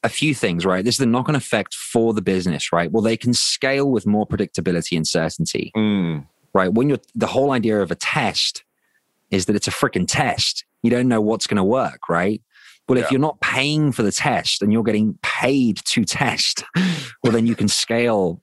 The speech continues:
Speaker 1: right, with predictability and certainty.
Speaker 2: Dude, that, like, confused my mind, that statement.
Speaker 1: That, that
Speaker 2: Yeah.
Speaker 1: statement, it confused mine too.
Speaker 2: If you
Speaker 1: You
Speaker 2: get
Speaker 1: can spend
Speaker 2: paid to do a test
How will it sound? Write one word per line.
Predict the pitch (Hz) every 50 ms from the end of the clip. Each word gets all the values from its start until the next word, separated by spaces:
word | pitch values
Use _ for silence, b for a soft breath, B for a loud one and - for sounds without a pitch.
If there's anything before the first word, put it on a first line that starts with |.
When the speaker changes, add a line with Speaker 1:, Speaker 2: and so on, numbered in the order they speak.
| _
Speaker 1:
right, | - 101 104 104 107 95
with | 107 98 -
predictability | - 104 110 - - 104 98 90 -
and | 95 90
certainty. | - - 104 98 95 - 95
Speaker 2:
Dude, | 95
that, | 104 110
like, | 113 117 113 -
confused | - 104 92 - - - 104 101 101 101 85 -
my | 90 87
mind, | 87 87 90 90 90 87 87 85 85 82 80 - -
that | 78 73 67 - - _ _ _ _ _ _ _ _ _ _ _ _ _ _ _ _ _ _ _ _
statement. | - - - - 98 92 92 -
Speaker 1:
That, | 98 98 98 - - - _ _ _ _ _ - - - 104
that | 113 110 107
Speaker 2:
Yeah. | 107 104 95
Speaker 1:
statement, | 92 92 90 92 92 90 - _ _ _
it | 101 95
confused | - 104 90 - 113 104 90
mine | 92 87 85 87
too. | - - 98 87 80 78 - _ _ -
Speaker 2:
If | 92 95 -
you | 139
Speaker 1:
You | 135 139
Speaker 2:
get | 139 -
Speaker 1:
can | 135
spend | 123 - - 135 139
Speaker 2:
paid | 135 123 110 101 101 98 95 - - - _ _ _ _ _ b b b b b _ -
to | - 104
do | 98 113 117
a | 113
test | 98 - - - 117 107 98 92 - - - -